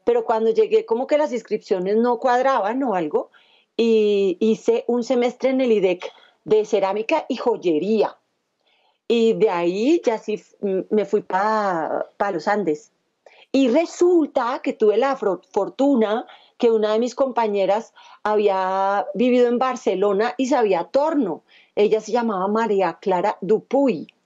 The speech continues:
porque había taller, de hecho, y había profe, pero pues como que, o sea, nosotros éramos más entusiastas que lo que nos daba la clase, pero a uno le daban las llaves y nosotros nos la pasábamos allá y yo quería aprender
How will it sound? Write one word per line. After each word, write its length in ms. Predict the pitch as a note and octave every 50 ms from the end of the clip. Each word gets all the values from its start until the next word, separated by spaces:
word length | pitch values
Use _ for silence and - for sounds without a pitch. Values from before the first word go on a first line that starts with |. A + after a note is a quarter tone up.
| - - _ - - - - - - -
porque 280 | - A#3+ A#3 - C#4 A#3+ -
había 360 | - G#3+ G#3+ G#3+ G#3+ A#3+ B3
taller, 500 | B3 - G4 F#4 G#3 G#3 A3+ G#3+ F#3 F3
de 220 | E3+ A#3 A#3+ A3+ F3
hecho, 360 | D#3+ - - - A3 C#4+ A4+ - - -
y 140 | - G#3+ G#3+
había 360 | G3 F#3+ F#3 F3+ F#3+ G3 G3
profe, 340 | - C4+ C#4 C4+ C4 D4+ D4+ -
pero 480 | - G4+ G4+ F#4 C#4 A#3 G3 F3 - - _ _ _ _ _ _ _ _ _
pues 260 | _ - - C4 A3+
como 280 | - - F#3 F#3+ F3+ D#3
que, 440 | - - F#3 E3+ E3 D#3+ D3+ D3+ - _ _ _ _ _ _ _ _ _ _ _ _ -
o 120 | - A3+
sea, 200 | A3 B3 B3 A3
nosotros 380 | A3 A3 A3 F#3+ G3 - G#3+ A3+
éramos 260 | A#3+ A3+ A#3+ B3 C4+ B3+
más 240 | A#3 G#3+ G3+ -
entusiastas 800 | A#3 A3+ - A#3+ A#3 - A#3 G#3 F#3 F3 - - G3 G3+ G3 -
que 140 | - B3 A3+
lo 140 | A3 G#3 -
que 140 | - F#3
nos 200 | E3 E3 D#3 D3
daba 440 | C#3+ G#3 F#3+ F3+ F3 E3 E3 E3+ F3+
la 160 | G3 G#3 F#3
clase, 380 | - G3+ A3+ G#3+ F3 - D#3 D3 - - - _ _ _
pero 720 | - A#3 A3+ A3+ A3 G#3 G#3 G3+ G3 F#3+ F#3 F#3 A3 - - _
a 120 | - G3+ G3+
uno 160 | F#3 F#3+ G3
le 120 | G3+ A3+ C4
daban 240 | C4+ A3+ G3+ G#3+ A3+
las 140 | B3+ A#3
llaves 400 | F3 F#3+ G#3+ G3 F#3+ G3+ G#3+ A3 A#3+
y 80 | B3
nosotros 320 | A3 G3 F3+ F3 - F3 F#3+
nos 100 | G3+ G#3+
la 140 | A#3+ B3 A#3+
pasábamos 440 | G#3 F#3+ - F3 D#3 E3 F#3 F#3
allá 280 | A#3 A3 E3+ F3 D#3 D3+
y 120 | D#3+ F3 F3+
yo 140 | - G#3 G3
quería 240 | - G3 F#3+ G#3 F#3+
aprender 420 | F#3 - G#3 F3+ D#3+ D#3+ D3 -